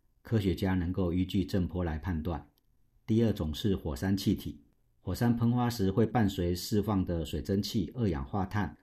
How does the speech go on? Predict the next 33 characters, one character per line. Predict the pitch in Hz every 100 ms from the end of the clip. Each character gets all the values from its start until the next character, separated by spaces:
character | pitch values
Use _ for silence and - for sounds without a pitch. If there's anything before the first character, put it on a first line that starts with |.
| _
二 | 110
氧 | 87 71
化 | 117 92
硫、 | 78 76 87 - _ _
硫 | 87 87
化 | 107 104
氢 | - 101 98
等 | 71
气 | - 101
体， | - 71 - _ _ _ _
借 | 139 123
由 | 101 104
侦 | 113 117
测 | 123
气 | 101 - -
体 | 78 - - _ -
判 | 107
断 | 98 98
火 | 85
山 | 76 98 101
喷 | 104 95
发 | 95
的 | 95 87 -
先 | - 92 90
兆。 | 95 80 _ _ _ _
第 | - 113
三 | 104 107
个 | 95
是 | -
地 | 101 - 92
壳 | - 90
变 | 85 107 82
形， | - 78